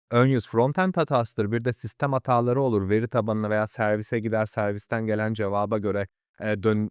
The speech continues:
sistemin döndüğü hatalar. Onlara hiç örnek yapmadık. Bir tane de ondan yapalım. Yine çok kısa sürecek. Toplam beş on dakikada, on beş dakikada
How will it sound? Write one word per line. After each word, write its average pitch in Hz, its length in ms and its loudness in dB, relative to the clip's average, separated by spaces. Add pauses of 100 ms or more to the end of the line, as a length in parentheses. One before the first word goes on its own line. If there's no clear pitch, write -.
(100)
sistemin 110 560 -2
döndüğü 101 280 0
hatalar. 110 560 0 (300)
Onlara 147 300 4
hiç 175 200 0
örnek 156 320 0
yapmadık. 170 440 -2
Bir 175 60 0
tane 165 300 2
de 175 40 6
ondan 156 340 4
yapalım. 135 460 -2 (180)
Yine 143 180 2
çok 135 240 -2
kısa 113 200 -2
sürecek. 117 440 -2
Toplam 160 420 0
beş 160 180 -2
on 143 180 -2
dakikada, 110 320 -2
on 131 180 0
beş 107 200 -4
dakikada 120 440 -2